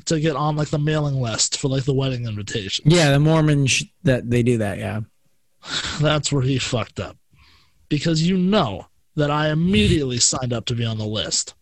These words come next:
Speaker 2: Yeah.
Speaker 1: And I'm looking at this envelope. I'll pull it up now. <laughs> I'm looking at this envelope, and it's not very discerning. Like, there's not, let's see, my name's barely stamped on it.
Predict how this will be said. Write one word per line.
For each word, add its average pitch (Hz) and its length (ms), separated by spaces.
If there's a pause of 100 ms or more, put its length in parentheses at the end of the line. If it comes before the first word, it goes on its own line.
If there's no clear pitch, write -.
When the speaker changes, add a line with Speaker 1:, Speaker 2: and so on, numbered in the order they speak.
(140)
Speaker 2:
Yeah. 98 220 (460)
Speaker 1:
And 143 100
I'm 127 120
looking 196 420
at 214 120
this 190 200
envelope. 127 500 (320)
I'll 117 180
pull 185 280
it 190 60
up 190 120
now. 151 240 (3250)
<laughs> - 80 (1120)
I'm 113 200
looking 165 360
at 185 120
this 190 160
envelope, 143 480 (240)
and 131 140
it's 117 140
not 143 280
very 180 460
discerning. 165 540
Like, 107 160
there's 135 160
not, 147 200
let's 143 200
see, 160 140
my 147 120
name's 151 240
barely 170 300
stamped 175 340
on 170 200
it. 175 120